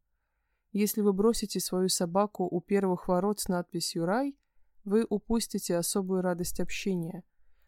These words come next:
Вы, наверное, даже не уловили смысла истории с небесными вратами. Собака для вас всего лишь раб, которого можно выбросить в любой момент.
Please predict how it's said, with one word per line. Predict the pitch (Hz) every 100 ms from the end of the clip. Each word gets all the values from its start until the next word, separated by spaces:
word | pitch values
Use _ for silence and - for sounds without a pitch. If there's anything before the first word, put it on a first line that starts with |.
| _
Вы, | 196
наверное, | 247 254 269 240 214
даже | 226 233 214
не | 208
уловили | 202 190 185 247 220
смысла | 196 202 226 262 214 185
истории | - - 240 208
с | -
небесными | 185 170 185 - 185 180
вратами. | 185 190 190 175 175 - _ _ _ _ _ _
Собака | - 180 208 214
для | 190 190 196
вас | 262 277
всего | - 220 277
лишь | 262 -
раб, | 202 240 247
которого | - 170 247 233
можно | 185 208 190 180
выбросить | 190 185 185 - 180
в | 175
любой | 165 170
момент. | 170 170 160 165 -